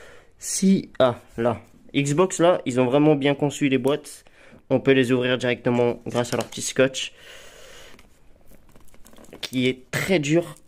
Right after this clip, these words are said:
à ouvrir. Attendez, vous savez quoi ? On va voir ça avec un couteau. Je vous dis à de suite, j'arrive. Hop, de retour, je me suis permis de prendre un petit couteau, euh, un petit couteau, un coup de cou-,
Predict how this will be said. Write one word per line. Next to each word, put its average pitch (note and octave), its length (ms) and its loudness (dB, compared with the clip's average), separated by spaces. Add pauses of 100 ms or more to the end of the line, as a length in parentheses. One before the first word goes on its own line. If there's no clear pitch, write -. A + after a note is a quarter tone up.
(100)
à - 180 -2
ouvrir. D3 320 0 (1080)
Attendez, C3 360 0
vous - 80 -12
savez D3+ 240 2
quoi ? C#3+ 400 0 (120)
On C#3+ 80 -2
va C3+ 80 4
voir C3+ 160 2
ça - 100 -2
avec C3+ 100 -2
un C#3+ 60 -4
couteau. C#3+ 440 0
Je A#2+ 80 -12
vous B2+ 80 -4
dis C3+ 280 -4
à D3 100 2
de C#3 80 2
suite, C3 300 -4
j'arrive. G2+ 340 -6 (400)
Hop, A#3 340 2
de E3+ 120 0
retour, E3+ 680 4
je B2 160 -6
me C3+ 80 2
suis D3 340 -4
permis C#3 460 0
de C3 80 -4
prendre C3 240 0
un B2+ 40 0
petit - 100 -14
couteau, - 560 -4
euh, G#2 300 -6
un G#2+ 40 -6
petit G#2 140 -12
couteau, G#2+ 400 -4 (120)
un G2 40 -8
coup G2 140 -10
de - 40 -16
cou-, A#2+ 120 -6